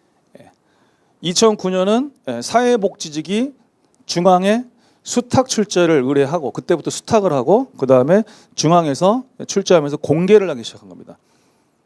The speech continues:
예, 공개된 문제. 음. 여러분도 검색하면 다 찾아서 볼 수 있는 그런 문제.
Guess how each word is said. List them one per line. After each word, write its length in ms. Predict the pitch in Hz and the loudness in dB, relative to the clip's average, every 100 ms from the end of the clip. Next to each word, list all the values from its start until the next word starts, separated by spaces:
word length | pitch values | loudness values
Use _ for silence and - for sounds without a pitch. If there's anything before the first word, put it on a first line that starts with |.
| - | -20
예, 60 | - _ _ | -20 _ _
공개된 580 | 165 185 208 226 208 180 | 0 2 4 4 4 0
문제. 380 | 123 101 101 220 - _ _ - | -2 -8 -10 -12 -16 _ _ -20
음. 200 | - _ _ _ - | -20 _ _ _ -2
여러분도 360 | 156 208 208 196 | 4 4 4 0
검색하면 540 | 156 165 190 185 175 | -2 -2 -2 -2 -2
다 120 | 147 | -4
찾아서 340 | 135 214 196 175 | -2 -2 -2 -2
볼 200 | 143 139 | -4 -4
수 140 | - | -6
있는 200 | 151 131 | -6 -6
그런 180 | 117 107 | -8 -12
문제. 380 | 90 87 131 | -14 -12 -12